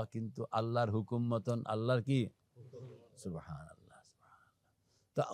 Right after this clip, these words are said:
হুকুম দেনেওয়ালা হাকিকত হইলেন আল্লাহ, হাকিকত হইলেন আল্লাহ, কারণেওয়ালা হাকিকত হইলেন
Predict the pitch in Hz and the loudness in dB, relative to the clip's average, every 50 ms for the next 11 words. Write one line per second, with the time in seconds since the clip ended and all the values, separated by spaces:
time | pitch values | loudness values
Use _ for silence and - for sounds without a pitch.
0 | 90 135 170 170 - 220 240 247 254 226 196 143 123 - _ _ - 110 143 165 | 6 8 8 8 10 12 12 12 12 8 2 -2 -4 -8 _ _ -2 0 2 2
1 | 170 160 160 143 143 135 131 131 123 104 - 110 - - 175 226 262 269 - 254 | 4 4 4 4 6 6 6 4 4 2 0 -2 -4 -2 -2 -2 2 6 8 8
2 | 226 - - 165 165 156 147 139 131 - - 127 135 120 104 92 87 87 92 98 | 8 8 6 4 4 6 4 4 4 2 4 4 4 4 4 0 -2 0 2 2
3 | 90 76 - - 107 98 - 139 156 151 - 143 113 110 120 131 139 147 175 202 | 2 0 -2 -6 -8 -6 -4 -4 -2 -2 0 -2 0 0 0 2 4 6 6 6
4 | 208 196 180 - - - - - - - - - - - 113 123 117 95 85 82 | 4 2 -2 -6 -12 -16 -18 -18 -18 -18 -18 -8 -2 2 4 4 4 2 -2 -8
5 | 82 80 - - 64 - - - - - - - - 143 143 156 160 160 151 135 | -10 -10 -10 -10 -12 -12 -12 -14 -18 -20 -20 -8 -2 0 2 4 4 4 4 4
6 | 131 147 160 165 160 160 143 117 - 123 - - 165 185 165 170 151 123 - 127 | 6 6 6 6 6 6 4 2 2 -2 -2 0 0 0 2 0 0 0 0 0
7 | 147 156 170 196 233 | 2 6 8 8 8